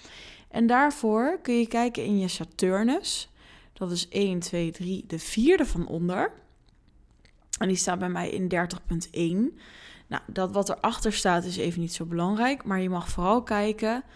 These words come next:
wat is het nummer en waar hoort die bij? Nou, en bij mij dertig,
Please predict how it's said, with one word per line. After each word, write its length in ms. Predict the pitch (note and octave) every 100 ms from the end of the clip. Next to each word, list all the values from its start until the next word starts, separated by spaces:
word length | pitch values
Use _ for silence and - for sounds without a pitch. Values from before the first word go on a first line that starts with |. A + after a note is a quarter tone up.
| - - - -
wat 280 | F3 F#3+ -
is 140 | G3
het 80 | E3
nummer 720 | D#3 D#3 E3+ F#3+ B3 E4 A4+ - -
en 180 | F#3 F3
waar 180 | F3+
hoort 340 | F3+ E3+ F3 E3+
die 120 | E3
bij? 260 | - F2+ F2
Nou, 160 | -
en 140 | - F3
bij 120 | E3+
mij 300 | F3 E3+ E3+
dertig, 760 | E3 E3+ F#3 A#3 D4 D#4 -